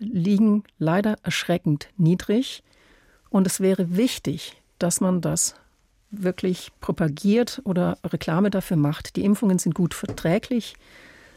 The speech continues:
Und man sieht in Australien bereits die Effekte solcher Impfungen, wo die Häufigkeit von H-P-V-assoziierten Erkrankungen deutlich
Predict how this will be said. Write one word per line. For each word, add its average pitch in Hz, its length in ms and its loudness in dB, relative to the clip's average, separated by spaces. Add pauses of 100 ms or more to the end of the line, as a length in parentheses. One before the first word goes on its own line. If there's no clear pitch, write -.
(180)
Und 190 400 2 (160)
man 175 180 4
sieht 247 280 2
in 220 100 2
Australien 180 600 0
bereits 160 420 -4
die - 140 -6
Effekte - 480 -4
solcher 165 300 -6
Impfungen, 180 480 2
wo 165 60 0
die 160 280 2 (400)
Häufigkeit 175 880 -2
von 180 380 -4 (500)
H-P-V-assoziierten 190 1200 -2
Erkrankungen 165 760 0 (320)
deutlich 196 640 -2